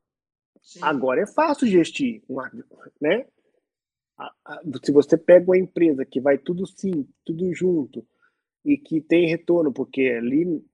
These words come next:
Speaker 2: todo dia nasce um menino novo, dá pra você vender, né? Você vende. Aí é fácil de trazer jogador da Europa pra jogar no Brasil, porque você tá com as contas limpas,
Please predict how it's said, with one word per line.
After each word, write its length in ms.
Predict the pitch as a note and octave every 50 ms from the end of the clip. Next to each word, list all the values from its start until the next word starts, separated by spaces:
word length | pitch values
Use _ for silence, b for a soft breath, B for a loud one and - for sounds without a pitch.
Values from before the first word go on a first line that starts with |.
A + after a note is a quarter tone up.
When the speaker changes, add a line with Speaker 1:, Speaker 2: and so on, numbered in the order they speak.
| _ _ _ _ _
Speaker 2:
todo 260 | - D3+ D3+ D3+ D#3 C#3+
dia 460 | C3 A#2 C3 D#3 F3+ G3 G3+ F#3 E3
nasce 500 | E3 D#3 D3 C#3+ D3+ D#3 F3 E3+ - F3+
um 60 | E3+
menino 340 | D#3+ D3 D3 D3 D3+ D3+ C#3+
novo, 300 | C3+ C#3+ F3 G3 F#3 D#3
dá 140 | C#3+ C#3+ C#3
pra 120 | - -
você 140 | - C#3+ B2+
vender, 460 | B2+ B2+ A#2+ A#2+ A#2+ D#3 F3+ F#3 D#3+
né? 260 | C3 B2 B2+ C3 B2 B2 B2 A#2+ A#2+ _ _ _
Você 200 | _ - B2+ A#2+
vende. 640 | A#2 B2+ C3 C#3 E3 F#3+ F#3 D#3 B2+ C3+ A#2 - _ _ _ _ _ _ _ _ _ _ _
Aí 300 | - E3+ D3 C3 A#2+ A#2+
é 40 | A2+
fácil 360 | - - - D#3 - - C#4+ C#4
de 120 | F4 D#4+
trazer 320 | - D#4 D4+ B3 B3 C4
jogador 360 | A3 G#3+ G3+ F#3+ F3 E3+ E3+ E3
da 60 | D#3+
Europa 340 | D#3 C#3+ C3 B2+ B2+ C3+ A#2+
pra 140 | - C3
jogar 240 | B2 A#2+ B2 A#2 B2+
no 80 | B2+ B2
Brasil, 460 | A2+ A#2+ B2 A#2+ A2+ - A#2+ A#2 G#2+
porque 240 | - B2+ A#2 - A#2
você 120 | - - A#2+
tá 200 | - - A2+ A2 -
com 160 | - C3 B2+
as 120 | B2 -
contas 380 | _ - C3+ B2+ A#2+ - D#3+ F3+
limpas, 440 | G3 G#3+ A#3 B3+ A#3+ - - B2